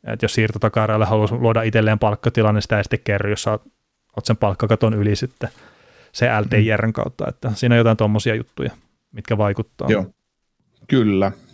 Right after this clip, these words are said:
Speaker 2: Tota, ö, Trotsista olikin tuossa puhetta jo, että se on aika moni joukkue tietysti kiinnostunut siitä, mutta mitäs muuta?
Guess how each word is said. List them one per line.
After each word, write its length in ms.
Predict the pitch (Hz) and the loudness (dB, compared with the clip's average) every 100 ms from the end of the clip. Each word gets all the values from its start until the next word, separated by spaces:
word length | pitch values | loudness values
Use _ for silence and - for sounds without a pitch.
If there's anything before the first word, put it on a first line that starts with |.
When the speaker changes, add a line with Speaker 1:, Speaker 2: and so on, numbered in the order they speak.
| _ _ _ _ _ _ | _ _ _ _ _ _
Speaker 2:
Tota, 280 | 175 143 110 - - - | -2 0 -2 -6 -16 -12
ö, 20 | - 131 127 120 110 - | -2 2 4 4 2 -2
Trotsista 400 | - 135 - - | -2 0 0 0
olikin 160 | 117 113 | 0 0
tuossa 160 | 107 - | -2 0
puhetta 360 | 110 104 - 95 | 2 2 2 2
jo, 200 | 98 98 | 4 2
että 140 | - | 0
se 80 | 95 | 0
on 160 | 92 82 | 0 0
aika 160 | 95 | 0
moni 180 | 104 98 | 0 0
joukkue 260 | 95 - - | 0 -2 -6
tietysti 420 | 92 101 - 95 _ _ _ - | -6 -4 -8 -12 _ _ _ -4
kiinnostunut 480 | 147 113 - 107 | 0 0 -2 -2
siitä, 260 | - 113 101 | 0 0 0
mutta 300 | 101 - 107 - | -2 -2 -6 -4
mitäs 240 | 123 131 - | -2 0 2
muuta? 280 | 127 107 | 2 2